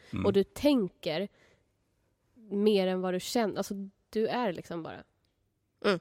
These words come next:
Speaker 2: lugn.
Speaker 3: Mm.
Speaker 2: Du är ju det som person.
Speaker 1: Ja, så kanske det är. Jag tänker mer än jag känner. Eller jag
Speaker 2: Ja.
Speaker 1: tänker
Speaker 2: Ja, men
Speaker 3: Ja.
Speaker 2: du har ju
Speaker 1: före
Speaker 2: tanke.
Speaker 1: jag
Speaker 2: Det är ju
Speaker 1: känner.
Speaker 2: din,
Speaker 1: Ja.
Speaker 2: ja.
Speaker 1: Ja. Kanske.
Speaker 2: Ja.
Speaker 3: Och, och, och även om, eh, Joakim skulle prata om känslor, eh, så,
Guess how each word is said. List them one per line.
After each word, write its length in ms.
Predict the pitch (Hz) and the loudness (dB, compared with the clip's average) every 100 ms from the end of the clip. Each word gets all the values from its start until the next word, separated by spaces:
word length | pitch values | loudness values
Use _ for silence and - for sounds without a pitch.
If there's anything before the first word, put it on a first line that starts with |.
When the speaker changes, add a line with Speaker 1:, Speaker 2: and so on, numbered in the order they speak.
| _ - | _ -4
Speaker 2:
lugn. 320 | 277 185 175 _ _ _ _ | -2 -2 -6 _ _ _ _
Speaker 3:
Mm. 180 | 214 185 - - | -2 -2 -4 -6
Speaker 2:
Du 140 | 233 | -2
är 120 | 269 | 0
ju 120 | 214 | -2
det 200 | 165 190 | -4 -8
som 140 | - 190 | -12 -10
person. 200 | - 202 _ _ | -10 -12 _ _
Speaker 1:
Ja, 280 | - 143 - _ | -4 -4 -6 _
så 200 | - 131 | -8 -4
kanske 240 | 147 123 | -4 0
det 60 | 123 | 0
är. 40 | |
Jag 180 | 82 80 | 0 -2
tänker 320 | 120 123 - | -4 -4 -4
mer 100 | 101 | -4
än 140 | 92 87 | -4 -4
jag 100 | 90 | -6
känner. 300 | 101 104 82 | -6 -6 -6
Eller 240 | 90 95 | -6 -6
jag 80 | 95 - | -6 -4
Speaker 2:
Ja. 60 | |
Speaker 1:
tänker 460 | 214 196 98 90 92 _ _ _ 262 | -4 -2 -2 -2 -6 _ _ _ 0
Speaker 2:
Ja, 20 | |
men 80 | 226 | 4
Speaker 3:
Ja. 60 | 196 | 4
Speaker 2:
du 60 | 302 | 4
har 80 | 294 | 0
ju 100 | 226 | -2
Speaker 1:
före 160 | 247 226 | -2 -2
Speaker 2:
tanke. 180 | 175 | 0
Speaker 1:
jag 80 | 214 | 0
Speaker 2:
Det 40 | 240 | 0
är 20 | |
ju 120 | 262 | 0
Speaker 1:
känner. 0 | |
Speaker 2:
din, 340 | 190 180 190 208 | 0 -2 -6 -6
Speaker 1:
Ja. 220 | 285 196 196 _ _ | 0 0 0 _ _
Speaker 2:
ja. 220 | - 82 - _ _ _ _ _ - | -12 -12 -12 _ _ _ _ _ -12
Speaker 1:
Ja. 120 | 247 | -6
Kanske. 320 | - 104 - - _ _ - | -4 -4 -6 -10 _ _ -8
Speaker 2:
Ja. 220 | 240 269 - | -6 -4 0
Speaker 3:
Och, 280 | 294 - | 2 4
och, 220 | 302 - 285 | 0 4 6
och 100 | 277 | 6
även 300 | 262 285 311 | 6 4 4
om, 200 | 302 285 | 2 0
eh, 200 | - 247 | 0 2
Joakim 420 | 240 240 208 196 190 | 4 4 2 0 -4
skulle 200 | 196 202 | -4 -4
prata 420 | - 247 202 202 | 2 2 2 -2
om 80 | 196 | -2
känslor, 880 | - 294 240 - - 262 220 330 320 _ _ _ _ | 2 4 2 0 2 4 4 2 -2 _ _ _ _
eh, 300 | 202 196 196 | 2 4 4
så, 300 | - - | 2 0